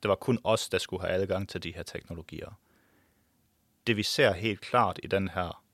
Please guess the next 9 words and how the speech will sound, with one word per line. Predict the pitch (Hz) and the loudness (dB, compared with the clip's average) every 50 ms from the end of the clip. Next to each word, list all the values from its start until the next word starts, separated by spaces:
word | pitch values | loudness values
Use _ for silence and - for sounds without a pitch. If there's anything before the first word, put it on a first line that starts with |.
| _ - | _ -8
rapport, | - - - - 110 110 104 92 - - - | -8 -6 -2 0 2 2 2 0 -4 -8 -6
er, | - 101 98 95 87 87 95 - _ _ _ _ _ _ _ _ - | -4 -2 -2 -2 -4 -6 -8 -14 _ _ _ _ _ _ _ _ -6
at | - 90 - | -6 -4 -4
det | - 98 | -4 -4
gik | 104 95 - - - - | -4 -4 -6 -10 -18 -6
faktisk | - - 98 - - - - | -4 -4 -4 -4 -4 -2 2
meget, | 104 101 101 104 | 4 6 6 6
meget | 104 98 92 90 92 85 - - | 4 2 0 0 0 -2 -4 -2
hurtigt, | 120 123 123 123 123 - 101 92 - | 4 6 6 6 4 2 -2 -4 -6